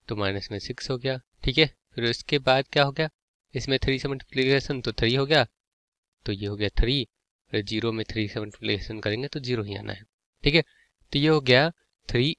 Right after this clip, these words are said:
ए की वैल्यू। अब टू आई कर देते हैं, तो देखो आइडेंटिटी मैट्रिक्स क्या होती है, वन, वन, ज़ीरो, ज़ीरो, वन यही होती है। इसमें टू से मल्टीप्लिकेशन करेंगे तो यहाँ पर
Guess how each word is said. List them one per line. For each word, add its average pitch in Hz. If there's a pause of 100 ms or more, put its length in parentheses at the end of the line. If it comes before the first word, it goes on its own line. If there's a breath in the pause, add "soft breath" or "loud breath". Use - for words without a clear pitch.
ए 117
की 107
वैल्यू। 98 (420)
अब 123 (140)
टू 147
आई 131
कर 147
देते 147
हैं, 143 (480)
तो 131
देखो 117
आइडेंटिटी 127
मैट्रिक्स 151
क्या 143
होती 113
है, 110
वन, 135 (680)
वन, 120 (260)
ज़ीरो, 127 (260)
ज़ीरो, 127 (120)
वन 139
यही 123
होती 156
है। 160 (360)
इसमें 139
टू 151
से 156
मल्टीप्लिकेशन 151
करेंगे 156
तो 117
यहाँ 117
पर -